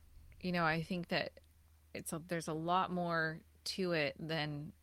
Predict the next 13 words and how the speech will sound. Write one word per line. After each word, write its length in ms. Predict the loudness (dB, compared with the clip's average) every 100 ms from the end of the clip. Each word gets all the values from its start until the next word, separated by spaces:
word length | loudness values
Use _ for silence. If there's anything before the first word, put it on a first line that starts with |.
| -20 -20 -10
what's 280 | -4 -2 -2
been 180 | -6 -6
commercialized, 840 | -6 -6 -4 -2 -2 -2 -4 -12
and 120 | -10
I 100 | -8
think 220 | -8 -10
it's 160 | -10 -10
important 580 | -8 -6 -6 -6 -12 -10
to 120 | -10
bring 240 | -6 -4 -4
those 160 | -6
things 220 | -6 -10 -10
forward. 480 | -8 -6 -8 -12